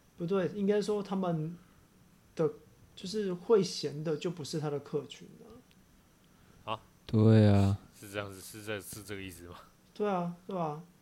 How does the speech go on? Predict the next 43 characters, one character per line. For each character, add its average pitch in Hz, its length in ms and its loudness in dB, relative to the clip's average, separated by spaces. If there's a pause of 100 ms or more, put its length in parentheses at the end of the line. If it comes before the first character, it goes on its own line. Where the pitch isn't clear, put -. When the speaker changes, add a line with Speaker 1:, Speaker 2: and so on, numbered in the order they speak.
(140)
Speaker 3:
反 104 160 0
正 131 100 8
我 123 120 12
不 107 120 6
是 120 140 2
他 120 140 4
的 113 80 6
T 107 340 0
A 107 80 4
就 107 100 4
对 101 240 -4
了 71 220 -10
啊。 - 140 -10 (180)
Speaker 1:
对 233 140 -2
啊， 185 340 -2
他 214 120 -10
目 220 180 -2
标 208 160 0
客 208 140 -4
群 165 180 -6
又 180 100 -6
不 160 100 -8
是 151 220 -8
你。 127 100 -16 (1700)
啊， 170 100 -6
你 147 160 -4
就 160 240 -2
继 175 360 -4
续 180 100 2
嫌 156 240 0
你 151 80 -4
的 127 160 -12
啊， 120 260 -18
啊， 170 120 -4
人 156 180 -2
家 156 220 -2
车 160 260 -6
也 143 80 -2
是 165 140 -10
卖 147 160 -6
他 131 160 -10
的 127 180 -16
啊。 113 240 -12